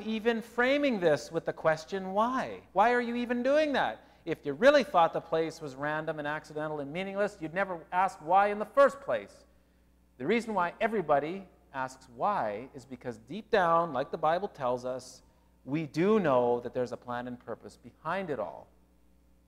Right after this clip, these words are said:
And you might not figure it out why things are happening the way they are right now, and I might not figure it out.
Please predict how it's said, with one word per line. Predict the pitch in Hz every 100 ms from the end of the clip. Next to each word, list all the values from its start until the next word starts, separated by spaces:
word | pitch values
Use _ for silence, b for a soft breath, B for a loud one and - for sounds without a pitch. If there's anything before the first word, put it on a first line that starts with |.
| _ _ _ _ _ _ _ _ _ _
And | 104
you | 160
might | 185 190
not | 190 190 180 -
figure | 175 165
it | 175
out | 190 143 -
why | 131 147
things | 151 160 151 139
are |
happening | 123 135 139 143 151 151 123
the |
way | 127
they | 123 120
are | 123 143 139
right | 131 127 123
now, | 127 139 180
and | 127
I | 147 202
might | 151
not | 123 123 -
figure | 120 117
it |
out. | 117 165